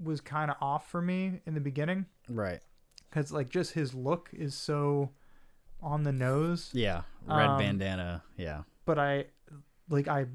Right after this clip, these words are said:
Speaker 1: it's growing on me. He's
Speaker 2: Yeah.
Speaker 1: not, he's not my favorite. He's probably my
Speaker 2: Mm-hmm.
Speaker 1: least favorite of the batch. But,
Speaker 2: Right.
Speaker 1: but that was a cool,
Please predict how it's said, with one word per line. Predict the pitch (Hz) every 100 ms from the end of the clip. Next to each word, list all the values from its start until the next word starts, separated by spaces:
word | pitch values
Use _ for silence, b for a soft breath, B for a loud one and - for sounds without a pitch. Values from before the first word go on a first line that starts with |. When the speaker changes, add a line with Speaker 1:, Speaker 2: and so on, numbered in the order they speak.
| 147 _
Speaker 1:
it's | 160 143
growing | - 151 139 131 135
on | 143 -
me. | - 135
He's | 165 160
Speaker 2:
Yeah. | 180
Speaker 1:
not, | 170 -
he's | 143 156
not | 175 160
my | 151
favorite. | - 143 139 165 175 -
He's | -
probably | 175 175
my | 151
Speaker 2:
Mm-hmm. | 139
Speaker 1:
least | 147 147
favorite | - 143 131 131
of | 131
the |
batch. | 127 127 - - - - _ -
But, |
Speaker 2:
Right. | 90 82 - -
Speaker 1:
but | 151 -
that | 156 151
was | 151 139
a |
cool, | 139 156 143 135 131